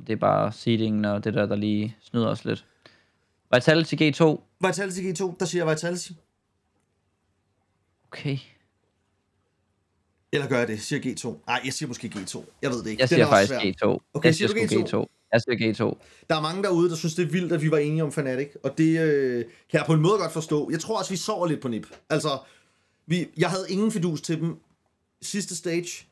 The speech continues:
Speaker 2: De overbeviste mig om, at de faktisk havde noget at komme med. Jeg synes, de har nogle spillere, som, altså, vi snakker, vi har snakket så meget om, hvornår, altså, hvornår bliver Rez og Brolland sådan rigtig gode. Og det
Speaker 1: Men
Speaker 2: synes
Speaker 1: ved du,
Speaker 2: jeg
Speaker 1: hvad vi også snakkede om
Speaker 2: Nej.
Speaker 1: inden? At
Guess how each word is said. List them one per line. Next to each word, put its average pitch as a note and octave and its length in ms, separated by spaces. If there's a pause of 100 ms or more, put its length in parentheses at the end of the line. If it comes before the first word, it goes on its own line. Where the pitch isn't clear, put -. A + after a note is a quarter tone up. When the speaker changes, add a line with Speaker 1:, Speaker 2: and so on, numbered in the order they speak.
(120)
Speaker 2:
De D#3 100
overbeviste E3+ 540
mig E3 120
om, D#3+ 80
at D#3 80
de D3 60
faktisk D#3+ 360
havde E3+ 260
noget D#3 200
at D#3 60
komme D#3+ 260
med. E3 240
Jeg D#3 80
synes, E3 200
de E3+ 100
har D#3+ 160
nogle D3+ 140
spillere, E3 460
som, C#3+ 320 (220)
altså, C#3 160
vi C#3+ 40
snakker, E3 360
vi D3+ 60
har D3 40
snakket E3+ 260
så F#3 140
meget E3+ 220
om, D3+ 100
hvornår, D3+ 420
altså, D3 260 (240)
hvornår E3+ 280 (100)
bliver D#3+ 420 (280)
Rez D#3 420 (460)
og D3 360 (200)
Brolland C#3+ 380 (380)
sådan C#3 280
rigtig D3+ 260
gode. A2+ 280 (500)
Og - 0
det C3 80
Speaker 1:
Men C3 60
Speaker 2:
synes B2+ 160
Speaker 1:
ved F#3 100
du, E3 40
Speaker 2:
jeg D#3 80
Speaker 1:
hvad - 20
vi C#3+ 80
også D#3+ 260
snakkede B2+ 480
om G#2+ 160 (180)
Speaker 2:
Nej. A#2+ 100
Speaker 1:
inden? B2 300
At G2+ 220